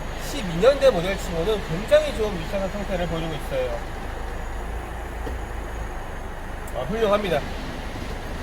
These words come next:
충분하고요. 지금 들리실지 모르겠지만 디젤 차량이기 때문에 소음이 좀 클 거다라고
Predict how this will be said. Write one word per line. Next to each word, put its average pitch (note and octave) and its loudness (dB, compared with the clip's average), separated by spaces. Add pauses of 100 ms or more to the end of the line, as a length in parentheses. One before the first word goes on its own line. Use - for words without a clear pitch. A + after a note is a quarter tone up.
(120)
충분하고요. G#3 2 (1400)
지금 A#3+ 0
들리실지 C4 -2
모르겠지만 A3 2 (640)
디젤 G3 8
차량이기 A#3+ 4
때문에 E3 2
소음이 A#3+ 0
좀 G#3+ -2 (120)
클 C#4+ -4
거다라고 A#3+ 6